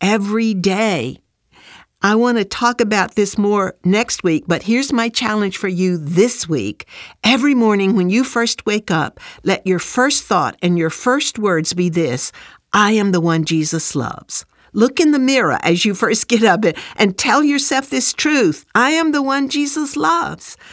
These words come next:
Start your day with this thought instead of starting your day with some kind of negative thought. Then throughout your day, whether things are going good or things are tough,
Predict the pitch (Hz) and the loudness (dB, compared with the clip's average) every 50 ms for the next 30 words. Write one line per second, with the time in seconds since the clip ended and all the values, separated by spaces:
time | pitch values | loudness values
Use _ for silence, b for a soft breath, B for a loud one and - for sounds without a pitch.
0 | B B B - - - _ _ 262 262 269 277 277 - - 240 214 226 247 233 | B B B -4 -4 -4 _ _ 0 2 2 0 -2 -2 -2 -2 0 2 2 2
1 | 233 214 202 190 - - 165 165 - - - - 143 120 110 - _ _ 175 175 | 2 0 0 -4 -2 -4 -4 -4 -4 -8 -6 -4 -4 -4 -6 -10 _ _ -4 -2
2 | - - - 233 226 214 202 185 - _ - 196 190 202 208 202 190 180 170 165 | -2 -2 -2 -2 0 0 -2 -4 -4 _ 0 0 0 0 0 0 0 0 -2 0
3 | 185 175 175 170 156 151 151 - - 170 170 165 - - 165 165 151 135 139 - | 0 -2 0 0 -2 -2 -2 -2 -2 -4 -4 -4 -4 -4 -2 -2 0 -2 -4 -4
4 | _ _ - 143 139 143 151 160 160 147 151 120 110 147 - - - 143 - - | _ _ 0 0 2 2 2 0 0 -2 -2 -4 -4 -6 -6 -6 -6 -6 -6 -8
5 | - - _ B B B B B B B B 208 208 208 196 - - - 285 311 | -14 -18 _ B B B B B B B B 2 2 2 0 -4 -2 0 2 2
6 | 330 339 330 320 320 - - 240 208 185 165 127 139 160 170 185 196 196 202 208 | 2 0 -2 -4 -4 -4 -2 -2 -2 -2 -2 -2 0 0 0 0 0 0 0 -2
7 | 202 - 220 208 196 - 202 180 170 165 127 147 156 156 156 190 233 269 285 277 | 0 0 -2 -2 0 -2 -4 -4 -4 -6 -4 -4 -4 -2 2 2 2 4 2 2
8 | 269 240 196 180 - 190 185 180 - - 143 _ - 220 214 226 240 - | 2 0 -2 -2 -2 -4 -4 -4 -6 -10 -12 _ -4 -2 0 0 -2 -4